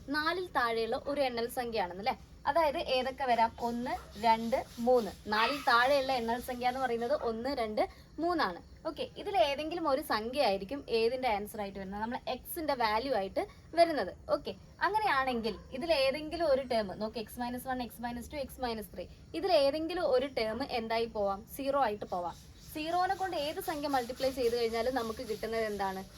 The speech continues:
സീറോ ആയിരിക്കും അല്ലേ? അപ്പൊ അതിന്റെ ആൻസർ എന്ന് പറയുന്നത് ഏതാണ്? സീറോ ആണ്. ഓക്കെ, അതായത് ഇപ്പൊ വൺ ആണെന്ന് കരുതാം. എക്സ് എന്ന് പറയുന്നത് വൺ ആണെങ്കിൽ നമ്മൾ എഴുതുന്ന സമയത്ത് എന്താ വരിക? വൺ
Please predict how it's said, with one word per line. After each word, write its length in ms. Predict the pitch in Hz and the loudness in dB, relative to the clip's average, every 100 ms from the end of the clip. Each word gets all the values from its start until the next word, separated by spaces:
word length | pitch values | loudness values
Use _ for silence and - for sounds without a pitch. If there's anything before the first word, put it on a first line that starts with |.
| - - | -14 -4
സീറോ 240 | 269 240 202 | 0 4 4
ആയിരിക്കും 280 | 175 170 247 | 2 -4 -4
അല്ലേ? 120 | 277 - - | -4 -4 -6
അപ്പൊ 120 | 262 | -2
അതിന്റെ 200 | 254 262 247 | -2 -2 -2
ആൻസർ 220 | 226 233 247 | -2 -4 -4
എന്ന് 100 | 247 | -4
പറയുന്നത് 320 | 226 214 233 403 - 233 | -4 -4 -4 -4 -4 -2
ഏതാണ്? 280 | 220 196 196 - - - | 0 -2 -6 -12 -12 0
സീറോ 240 | 254 226 185 | 2 4 0
ആണ്. 120 | 180 - - - 277 | -4 -12 -18 -8 -6
ഓക്കെ, 140 | 339 - - - | -6 -10 -16 0
അതായത് 240 | 262 277 294 | 4 4 4
ഇപ്പൊ 120 | 330 - 233 | 2 2 0
വൺ 140 | 254 294 330 | 2 2 0
ആണെന്ന് 240 | 262 262 247 | 0 0 0
കരുതാം. 240 | 190 190 208 | 0 -2 -4
എക്സ് 180 | - 269 | -6 -4
എന്ന് 100 | 269 | -2
പറയുന്നത് 280 | 247 233 247 247 | -2 -2 -4 -2
വൺ 120 | 220 262 247 | -2 0 0
ആണെങ്കിൽ 260 | 208 202 339 - - - | 0 -4 -6 -8 -12 -2
നമ്മൾ 160 | 294 311 262 | 0 2 0
എഴുതുന്ന 300 | 247 294 302 277 | 0 -2 0 0
സമയത്ത് 280 | 254 247 247 | 0 -2 2
എന്താ 160 | 233 240 | 4 4
വരിക? 180 | 226 214 208 - | 4 0 -2 0
വൺ 120 | 220 | 2